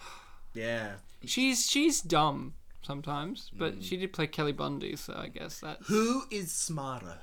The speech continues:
Speaker 1: her or Monty from Big Fat Liar?
Speaker 2: Obviously, the mum from Thunderpants.
Speaker 1: That is correct, a hundred ten percent, five.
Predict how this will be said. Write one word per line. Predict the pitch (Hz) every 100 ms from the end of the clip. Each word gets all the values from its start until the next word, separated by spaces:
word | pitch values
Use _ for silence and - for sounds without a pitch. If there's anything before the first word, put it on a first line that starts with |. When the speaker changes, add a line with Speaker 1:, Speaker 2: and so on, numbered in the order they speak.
| -
Speaker 1:
her | 127 151 180 175
or | 127 120 117 113
Monty | 104 98 98 104 - 98 104
from | - 98 95 92 87
Big | 87 -
Fat | 92 -
Liar? | 82 69 71 - - -
Speaker 2:
Obviously, | 165 160 185 196 156 143 - 143 139 135 139 139
the | 139 139
mum | 139 143 143 156 139 139 139
from | - - 143 135 139
Thunderpants. | 156 175 170 - - - - -
Speaker 1:
That | 123 139
is | 156 151
correct, | - 156 135 135
a | 135
hundred | 127 120 117 113
ten | - 107
percent, | 107 - 107 92 - -
five. | 92 87 82